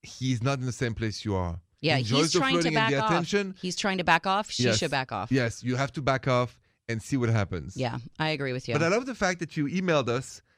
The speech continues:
Speaker 1: and, and asked me this question. I, I really think it's key. And then everybody should remember, sixty percent of American people meet their mate at universities or college or at work.
Speaker 2: At work, for
Speaker 1: So,
Speaker 2: sure.
Speaker 1: so that's
Speaker 2: I've dated
Speaker 1: not a
Speaker 2: people from work.
Speaker 1: Yeah, many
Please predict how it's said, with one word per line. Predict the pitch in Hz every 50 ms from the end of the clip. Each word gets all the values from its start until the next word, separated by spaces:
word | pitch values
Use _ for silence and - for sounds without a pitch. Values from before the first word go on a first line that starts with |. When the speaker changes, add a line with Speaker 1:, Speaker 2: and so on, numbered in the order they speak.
| _ _ -
Speaker 1:
and, | 127 135 131 131 -
and | - 135 135 -
asked | 131 143 143 - -
me | 139
this | 120 127 -
question. | - - 127 120 - 120 113
I, | 120 127 -
I | 139
really | 139 139 160 147 135
think | 143 127 113
it's | 123 - -
key. | - - 127 113 113 - _ _ _ _ _ _ _ _
And | 131 131 135 139
then | 139 135 131 131 131 - _ -
everybody | 160 156 160 175 143 175 160
should | 143 - 143 139
remember, | 139 131 123 131 127 123 107 110 95 - - _ _ _ _ _ _ -
sixty | - - - 185 - - 202
percent | 180 - 165 - - 151
of | 139 127 113
American | 135 143 147 139 - 151 135
people | 120 135 135 120 127 127 117
meet | 110 120 131 117 101
their | 131 123
mate | 117 117 117 110 107 - - - - _ _ _ _ _ _ -
at | 117 117 - - - _ _ _ -
universities | 131 135 135 117 110 143 160 151 - 160 139 139 117
or | 131 120
college | - 139 135 139 147 156 147 - - - - -
or | 135 135 139 143 - -
at | 131 131 - -
work. | 117 127 127 113 98 - - - -
Speaker 2:
At | 165 170 147
work, | 170 202 247 247 - -
for | - 185 170
Speaker 1:
So, | - 180 170 165 160
Speaker 2:
sure. | 156 - 170 123 113
Speaker 1:
so | 147 135 - 170 156 156 156 143 139 127 -
that's | 160 156 - 220
Speaker 2:
I've | 226 -
dated | 185 175 165 165
Speaker 1:
not |
a | 156
Speaker 2:
people | 139 - 95 208 202
from | - - 190 180
work. | 175 185 226 - - - 170 - _ -
Speaker 1:
Yeah, | 151 175 185 175 135 104
many | 123 139 175